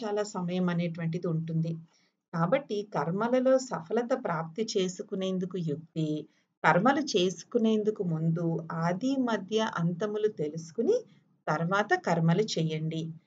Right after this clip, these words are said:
దీని ద్వారానే సంపూర్ణ మూర్తిగా అవుతారు. So బాబా మనకి వాళ్ళు ఇచ్చినటువంటి రెండు యుక్తులేంటి? ఒకటి,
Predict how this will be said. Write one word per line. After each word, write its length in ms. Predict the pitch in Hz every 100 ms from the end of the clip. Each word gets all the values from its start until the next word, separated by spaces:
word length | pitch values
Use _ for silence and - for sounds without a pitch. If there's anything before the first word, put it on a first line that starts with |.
| _ _
దీని 320 | - 175 202 254
ద్వారానే 600 | 208 180 170 165 170 247
సంపూర్ణ 640 | - 165 165 190 208 233
మూర్తిగా 640 | 220 170 165 - 156 214 214
అవుతారు. 400 | 165 160 117 - _ _ _ _ _ _
So 160 | - 185
బాబా 380 | 170 165 165 185
మనకి 340 | 190 190 202
వాళ్ళు 240 | 185 180
ఇచ్చినటువంటి 560 | 165 - 190 190 190 202
రెండు 300 | 196 175 196
యుక్తులేంటి? 840 | 226 185 170 - 233 214 214 320 466 - _ _ _
ఒకటి, 440 | 165 160 214 214